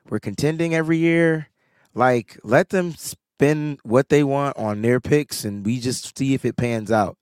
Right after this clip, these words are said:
Obviously, we don't know. They don't know. And so we just have to just fall back and just let it happen. And if it happens,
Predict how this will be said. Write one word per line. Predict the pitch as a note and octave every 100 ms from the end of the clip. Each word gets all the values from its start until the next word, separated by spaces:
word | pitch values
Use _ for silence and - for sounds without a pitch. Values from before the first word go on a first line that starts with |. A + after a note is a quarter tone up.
| -
Obviously, | B2 D3 C#3+ - B2+
we | A#2+ C#3
don't | B2+ B2
know. | B2 A#2+ C3 E3 C3
They | B2+ F#3
don't | F3 G2+
know. | A2 G#2+ B2 - _ _ _ -
And | E3
so | G#3
we | F#3+ A3
just | G3+ G3
have | F#3 F3+
to | D#3+
just | C3+ D#3+
fall | - D3 E3
back | D3 D#3+ D#3
and | C#3
just | C#3+
let | A#2+ A2 C#3+
it | D#3+ _ _ _ _ _ _ _
happen. | G#2+ D3+ A3 - G#2 - - _
And | A#2+
if | C3+
it | C#3+
happens, | A#2+ C#3+ E3+ F#3+ F3+